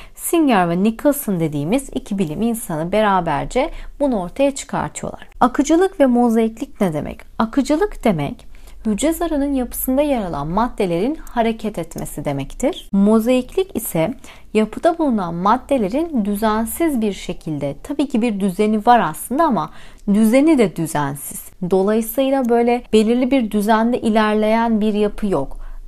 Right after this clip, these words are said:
Tamamen dağınık ama aslında kendi içinde de bir düzeni olan bir yapısı bulunuyor. Mozaiklik kavramı da buradan geliyor. Şimdi geldiğimiz zaman yapıda neler var? Öncelikle yapıda bir çift katlı fosfolipid tabakası var. Nedir bu dersek?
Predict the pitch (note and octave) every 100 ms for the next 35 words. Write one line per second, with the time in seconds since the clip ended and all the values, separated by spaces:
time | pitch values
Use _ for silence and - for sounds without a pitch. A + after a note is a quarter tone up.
0 | - C4+ C#4+ B3+ G#3+ A#3+ C4 A3+ A3+ B3
1 | C#4 - - G#3+ B3+ A#3+ A#3 - C4 C4+
2 | A#3 A3 A#3+ C#4 C4+ A3 G3+ A3+ B3 A3+
3 | G#3 G3 A3 A#3 G3 E3+ F3+ C4+ E4 -
4 | - - A#3+ A#3+ - G3 E3+ D#3+ E3 C4
5 | D4 A#3+ G#3 G3 F3 D#3+ - A3+ G3+ E3
6 | F#3+ C4 G#3+ F3+ F#3 A3 G#3 D#3+ C3+ -
7 | - - - G4+ D#4+ C#4+ C#4+ D4+ C#4+ A3+
8 | F3+ G3+ A3+ F3 D3+ A3+ - - - -
9 | B3+ C4 B3+ A#3+ A3+ G3+ F3 D#3+ - -
10 | - - - A3+ A#3 D#4 F#4+ - G3+ G3+
11 | C4+ A3+ F#3+ E3 C4 - B3 - - F4+
12 | - - A3+ A3+ D4 - B3 - G#3+ G#3
13 | C#4 - A3+ G#3 F#3+ F3 - D3 - -
14 | - C#4+ D4 A3+ - D#3+ C#3 C#3 - A#3+
15 | -